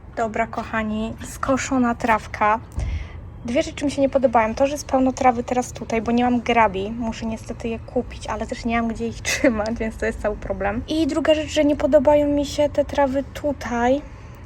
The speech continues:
ale no, kosiarka tam nie dojechała niestety, a ja nie mam żadnych jakichś sekatorów czy, czy czegoś, czym się to usuwa, więc... Ale jest lepiej niż było, zdecydowanie. Faruś zadowolony, cały czas czekał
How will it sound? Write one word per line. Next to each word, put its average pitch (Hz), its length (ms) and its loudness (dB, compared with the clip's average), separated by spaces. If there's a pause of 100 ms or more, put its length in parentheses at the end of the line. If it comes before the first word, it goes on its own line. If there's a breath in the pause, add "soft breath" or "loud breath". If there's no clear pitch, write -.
(100)
ale 254 260 4
no, 262 240 4
kosiarka 262 400 -2
tam 254 400 2
nie 240 320 0
dojechała 233 420 2
niestety, 233 380 -4
a 240 60 0
ja 226 100 0
nie 233 160 0
mam 226 60 -2
żadnych 233 180 -2
jakichś 226 220 -6
sekatorów 226 680 -4
czy, 208 340 -4 (560)
czy 202 200 -6
czegoś, 214 580 -2
czym 220 160 -8
się 214 180 -4
to 208 160 -4
usuwa, 196 480 -4
więc... 208 320 -6 (480 loud breath)
Ale 247 200 2
jest 247 160 0
lepiej 233 260 -4
niż 220 160 -4
było, 196 280 -4 (200)
zdecydowanie. 208 680 -6 (160)
Faruś 233 280 0
zadowolony, 226 560 -2
cały 220 160 -4
czas - 160 -12
czekał - 360 -4